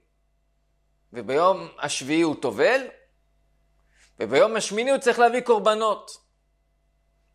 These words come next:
כמו שאומר הפסוק, אחרי שזב ראה שלוש ראיות,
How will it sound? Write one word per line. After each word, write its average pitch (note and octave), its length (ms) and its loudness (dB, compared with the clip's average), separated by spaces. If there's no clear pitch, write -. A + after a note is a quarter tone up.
כמו G#3+ 220 -2
שאומר G#3 320 4
הפסוק, A#3+ 680 -2
אחרי G#3+ 360 2
שזב G3 380 2
ראה G3+ 260 2
שלוש G3 400 -6
ראיות, F#3 640 -4